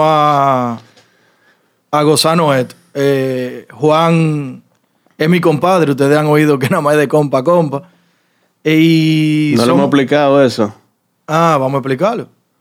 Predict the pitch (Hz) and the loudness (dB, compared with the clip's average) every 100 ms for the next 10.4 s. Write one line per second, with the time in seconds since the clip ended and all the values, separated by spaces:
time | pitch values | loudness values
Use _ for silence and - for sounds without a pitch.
0 | _ _ 110 131 135 123 - - 127 117 | _ _ 0 2 4 0 -2 0 0 2
1 | 127 151 160 151 143 123 117 110 104 - | 2 4 2 4 2 2 2 0 0 -4
2 | 494 277 277 - 285 - 294 - 311 - | -2 -2 -4 0 0 2 0 0 -2 -4
3 | - _ - - - - - 160 170 202 | -12 _ -20 -20 -18 -18 -4 0 0 0
4 | 208 208 214 - 196 196 - 160 - _ | 0 2 2 2 0 0 0 -2 -4 _
5 | _ _ - 127 127 139 160 160 156 139 | _ _ 0 2 4 2 2 2 2 2
6 | 143 135 123 247 - 262 240 240 - - | 2 2 0 0 0 -2 -2 -4 -2 2
7 | 262 247 220 208 - _ _ - 135 151 | 4 4 2 -2 -8 _ _ 0 4 4
8 | 151 147 180 170 139 135 - 127 151 165 | 2 2 2 2 0 -2 0 2 2 2
9 | - 139 120 127 185 220 170 151 131 127 | 0 0 2 2 2 2 4 4 4 4
10 | - 170 - | 2 0 -4